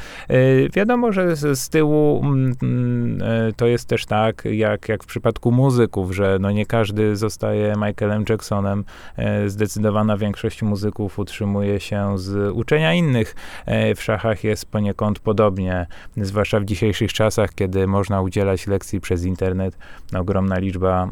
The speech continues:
osób, e, nawet woli, e, uczyć niż grać, no bo wiadomo, granie, mm, e, ma swoje piękne strony,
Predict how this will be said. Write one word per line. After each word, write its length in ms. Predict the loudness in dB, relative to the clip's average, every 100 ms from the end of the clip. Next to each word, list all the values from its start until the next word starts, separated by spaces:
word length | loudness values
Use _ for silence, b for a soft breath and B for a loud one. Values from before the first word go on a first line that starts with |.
| -4
osób, 440 | -4 -2 -4 -4 -2
e, 20 | 0 2 2 0 0
nawet 440 | 2 4 4 2
woli, 560 | 4 4 4 2 0 -2 -4
e, 640 | 0 2 2 2 2 0 -2
uczyć 460 | 0 2 4 2 0
niż 340 | 0 0 -2 -4
grać, 440 | 2 4 4 2 -8 -4
no 180 | -2 2
bo 160 | 2
wiadomo, 440 | 2 2 2 2 -2 B B B
granie, 760 | 0 2 4 2 2 2 2 0
mm, 240 | -2 0
e, 640 | 0 0 0 0 -2 -6 -12 -6
ma 260 | -2 -2
swoje 460 | -2 0 2 2 0
piękne 420 | 0 -2 0 -2
strony, 640 | -2 -2 0 2 0 -2